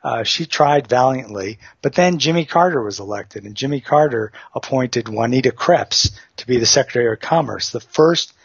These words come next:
female Secretary of Commerce who was an avowed,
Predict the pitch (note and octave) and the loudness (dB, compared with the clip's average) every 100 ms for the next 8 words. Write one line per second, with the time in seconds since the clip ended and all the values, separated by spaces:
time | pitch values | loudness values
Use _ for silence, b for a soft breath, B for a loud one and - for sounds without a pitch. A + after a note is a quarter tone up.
0 | _ - E3 D3 C#3 C3+ C#3 b b - | _ -4 0 2 4 2 0 b b 0
1 | C#3+ - C#3 B2+ A2+ - D3 A2+ A#2 - | 0 0 -2 -2 -4 -4 -4 -4 -4 -6
2 | - B B - C#3 A#2+ B2 A2 B2 B2+ | -6 B B 2 4 4 0 0 2 4
3 | C3+ D3 | 4 4